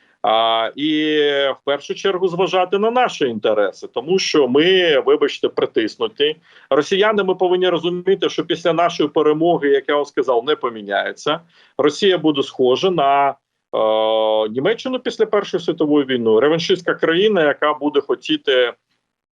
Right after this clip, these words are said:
реваншу. Але завдання України бути до цього готовим і,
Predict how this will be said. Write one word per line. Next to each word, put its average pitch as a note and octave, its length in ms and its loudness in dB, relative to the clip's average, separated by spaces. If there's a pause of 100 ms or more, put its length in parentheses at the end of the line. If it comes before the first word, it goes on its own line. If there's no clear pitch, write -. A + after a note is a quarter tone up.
(400)
реваншу. B2 640 -2
Але A3 260 2
завдання E3+ 520 -2
України C#3 480 -2
бути C3 300 -2
до A#2 100 -2
цього A2+ 280 2
готовим G3 580 2
і, C#3 400 2